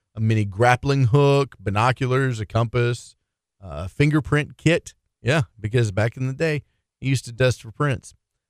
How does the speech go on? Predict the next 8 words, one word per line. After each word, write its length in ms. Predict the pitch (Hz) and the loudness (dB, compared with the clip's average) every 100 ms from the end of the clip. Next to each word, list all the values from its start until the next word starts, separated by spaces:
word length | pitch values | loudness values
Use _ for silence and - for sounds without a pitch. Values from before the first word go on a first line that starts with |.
| _ _ _ | _ _ _
Uh, 300 | 104 90 87 | 0 2 0
a 40 | 98 | -2
tracking 440 | - 120 123 135 | 2 2 2 0
device, 500 | 117 113 113 117 110 | 2 4 4 2 0
a 40 | 107 | 2
nylon 500 | 117 147 143 139 123 | 4 6 4 2 2
rope, 500 | 131 139 143 143 117 | 4 6 6 4 0
a 360 | 104 87 73 85 | -6 -6 -8 -12